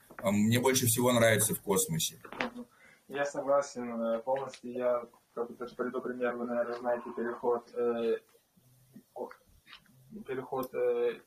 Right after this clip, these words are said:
Speaker 2: D Y D X как раз эфира два точка ноль, по-моему, с, с Starkware на Космос. И они это аргументир-, э,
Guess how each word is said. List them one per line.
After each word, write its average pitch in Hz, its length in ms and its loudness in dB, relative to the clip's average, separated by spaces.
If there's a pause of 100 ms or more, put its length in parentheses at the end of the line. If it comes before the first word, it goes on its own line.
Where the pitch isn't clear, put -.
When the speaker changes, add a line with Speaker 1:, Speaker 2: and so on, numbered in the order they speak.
(340)
Speaker 2:
D 131 80 0
Y 131 320 2
D 123 60 -12 (100)
X - 320 -16
как 120 160 -8
раз 120 500 -8
эфира 123 380 0
два 120 140 0
точка 120 260 0
ноль, 143 200 2 (100)
по-моему, 120 400 0
с, - 240 -12
с 113 500 0
Starkware 120 580 2
на 113 140 0
Космос. 139 540 -2 (440)
И 120 300 2
они 127 280 0
это 120 580 4 (420)
аргументир-, 131 720 0 (640)
э, 127 220 -6